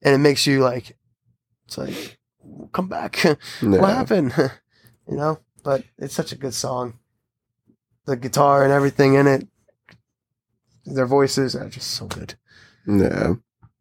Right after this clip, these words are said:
Speaker 1: You're number five.
Speaker 2: My number five is, you mentioned it before, One More Light. So that, that song is so sad.
Speaker 1: It is a very sad and very deep song.
Speaker 2: Yeah.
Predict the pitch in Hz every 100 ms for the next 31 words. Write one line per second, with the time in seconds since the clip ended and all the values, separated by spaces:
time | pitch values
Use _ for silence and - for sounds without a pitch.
0 | _ _ 151 147 120 107 - - - -
1 | _ _ _ _ 120 139 131 120 110 -
2 | 113 98 90 87 85 - - _ 175 98
3 | 98 98 95 - - - 107 107 104 -
4 | 101 92 - 113 107 98 104 107 104 101
5 | 95 90 90 - _ _ _ _ _ _
6 | _ _ _ _ _ _ _ 107 104 110
7 | 113 - 113 110 - 113 110 101 101 95
8 | - - 104 107 - - 92 87 85 -
9 | 156 160 165 143 135 120 139 143 143 135
10 | 135 127 127 123 127 117 120 123 127 117
11 | 120 113 123 110 110 107 87 82 73